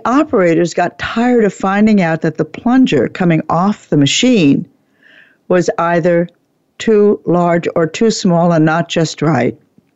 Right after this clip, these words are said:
They decided to do something about it. They actually knew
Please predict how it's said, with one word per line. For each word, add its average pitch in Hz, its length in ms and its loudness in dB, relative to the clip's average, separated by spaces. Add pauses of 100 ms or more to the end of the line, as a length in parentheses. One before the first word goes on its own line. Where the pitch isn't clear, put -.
(440)
They 180 220 2
decided 180 680 -2 (140)
to 202 100 0
do 170 160 2
something 147 340 -2
about 170 360 -2
it. - 220 -6 (480)
They 208 160 0
actually 226 500 0
knew 214 640 2